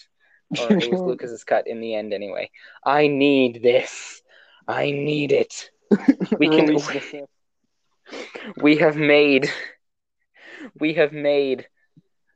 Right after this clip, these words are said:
Speaker 1: corporations bend to our whims. We have crushed stock
Speaker 2: <laughs>
Speaker 1: markets. We can get a four-hour ver-, version of Revenge of the Sith released.
Speaker 2: I, I have a
Speaker 1: We
Speaker 2: real
Speaker 1: can
Speaker 2: question.
Speaker 1: do it.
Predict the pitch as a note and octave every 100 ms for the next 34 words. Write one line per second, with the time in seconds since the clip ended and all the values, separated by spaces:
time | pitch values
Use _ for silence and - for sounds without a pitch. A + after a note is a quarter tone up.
0 | _ _ _ - C#3 C3 - C#3+ - C3+
1 | B2+ - C3 A#2 A2+ B2+ C3 C3 - C3
2 | A#2+ A#2 A#2+ A#2+ B2 A#2+ A#2+ C3 C3 A2+
3 | - - A#2 A2 - D4+ E4 - - -
4 | F4+ A#3+ A3 - A#3+ - A3+ - _ -
5 | - C#3+ F3 E3 F#3 D#3+ - D3 C#3+ -
6 | - _ _ - A#2 - C3+ B2+ A#2+ A#2
7 | A2+ A2+ B2+ - A2 B2 A#2 A2+ B2 A2+
8 | A2 A#2 A#2 B2 A#2 A2+ G#2+ G#2+ - A2+
9 | - - A2+ G#2+ G#2 G2+ - - - -
10 | _ _ _ _ _ _ - D3+ E3+ -
11 | E3 F3 E3+ C#3 C3+ B2 C#3 C#3+ C3+ C#3
12 | C3+ B2+ B2+